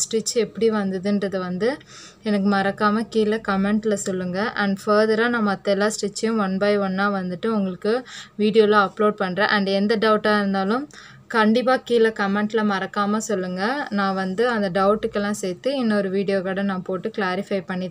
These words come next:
தரேன் உங்களுக்கு. So, இது வேற யாருக்காச்சும் யூஸ் ஆகும்னு நினைச்சீங்கன்னா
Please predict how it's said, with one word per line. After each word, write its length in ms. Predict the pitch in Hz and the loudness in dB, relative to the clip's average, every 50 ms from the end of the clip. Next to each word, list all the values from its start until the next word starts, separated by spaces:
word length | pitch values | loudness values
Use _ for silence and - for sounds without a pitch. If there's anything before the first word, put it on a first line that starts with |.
| - 180 | -6 -6
தரேன் 220 | 180 180 180 175 175 | -6 -6 -6 -6 -6
உங்களுக்கு. 400 | 175 170 170 165 - - 196 233 302 - _ _ - - _ - - - _ _ _ - - - - - - - - - - - - - _ - - | -6 -8 -8 -10 -8 -6 -6 -6 -6 -8 _ _ -20 -20 _ -20 -20 -20 _ _ _ -20 -20 -20 -20 -20 -20 -20 -20 -20 -20 -20 -20 -20 _ -10 -8
So, 160 | - - 233 233 226 226 226 226 226 226 - - - - - - _ _ _ - - 226 | -2 2 4 4 6 6 6 6 4 2 0 -6 -18 -20 -20 -20 _ _ _ -2 0 2
இது 140 | 220 208 220 220 214 214 | 4 4 4 4 4 4
வேற 120 | 214 214 208 208 | 4 4 4 4
யாருக்காச்சும் 520 | 214 208 202 208 - 226 220 220 - 226 214 | 4 2 2 0 0 -2 -2 -2 -2 -2 0
யூஸ் 140 | 214 208 - 226 214 | 0 0 0 0 0
ஆகும்னு 260 | 202 196 214 208 202 | 0 2 0 0 0
நினைச்சீங்கன்னா 420 | 196 190 - - 190 196 202 247 | -2 -2 -4 -6 -4 -4 -4 -2